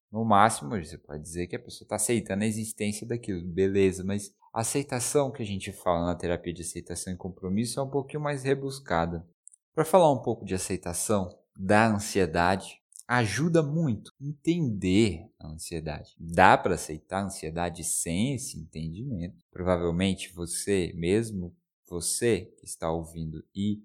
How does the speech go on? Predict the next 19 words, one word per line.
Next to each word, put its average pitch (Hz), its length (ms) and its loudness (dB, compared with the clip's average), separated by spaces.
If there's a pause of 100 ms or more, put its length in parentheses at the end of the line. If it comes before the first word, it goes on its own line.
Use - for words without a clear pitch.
(140)
por 87 120 -10
acaso, 82 520 -4
tenha 98 280 0
problemas 82 800 -4 (280)
pra 85 100 -8
lidar 82 360 0
com - 80 -8
a - 20 -4
ansiedade, 110 460 4
aceita 135 440 -2
a 139 40 -6
ansiedade 110 760 0 (360)
em 90 100 -4
alguns 98 480 -2
momentos 87 680 -2
que - 100 -18
você 82 280 -14
não 85 160 -4
repara, 87 500 -8